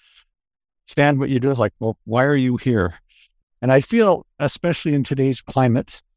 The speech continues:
hiring climate, like, things have definitely shifted to the position where employees feel more empowered to, like, vote with their feet if they need to and, and all those kinds of things. And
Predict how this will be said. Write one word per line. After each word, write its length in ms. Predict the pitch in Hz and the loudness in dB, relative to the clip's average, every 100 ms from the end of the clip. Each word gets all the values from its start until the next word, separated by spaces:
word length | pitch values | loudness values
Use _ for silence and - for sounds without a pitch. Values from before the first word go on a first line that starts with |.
| _ _ _ _ - | _ _ _ _ 0
hiring 320 | 131 120 117 | 2 4 0
climate, 400 | 113 120 117 127 - | 0 0 0 0 0
like, 180 | 120 - _ _ _ _ _ _ _ _ _ _ _ | 0 -2 _ _ _ _ _ _ _ _ _ _ _
things 240 | - 165 | -2 0
have 160 | 151 123 | 0 -2
definitely 800 | 120 135 - - 131 131 120 110 | 2 2 2 -4 -2 -2 -2 -6
shifted 600 | - - 147 - 123 117 | -6 -2 -2 0 -4 -4
to 380 | - 131 120 117 - _ _ | -6 -2 -2 -2 -6 _ _
the 80 | - | -4
position 580 | - 113 131 131 143 127 | 0 2 0 -2 -2 0
where 140 | 127 | 2
employees 500 | 117 113 139 135 120 | 0 -2 -2 -2 -2
feel 320 | - 127 123 - - | -2 0 0 -2 -6
more 320 | 131 143 135 | -2 0 2
empowered 580 | 123 - 135 123 123 110 | 0 0 2 2 0 -2
to, 100 | 123 | 0
like, 220 | 113 123 _ _ _ - | 0 -2 _ _ _ -2
vote 160 | 139 | -2
with 120 | 131 - | -2 -2
their 120 | 110 | -4
feet 320 | - 131 139 | 0 0 0
if 140 | 127 | 0
they 120 | - 117 | 0 0
need 280 | 127 127 | 2 0
to 240 | - 123 120 | 0 0 0
and, 120 | 117 | 0
and 160 | 131 123 | 0 0
all 80 | |
those 220 | 120 123 - | 0 -2 -4
kinds 280 | 120 113 | -4 -2
of 100 | 110 | -4
things. 320 | - 110 110 117 | -4 -2 -2 -2
And 240 | 110 113 | -4 -4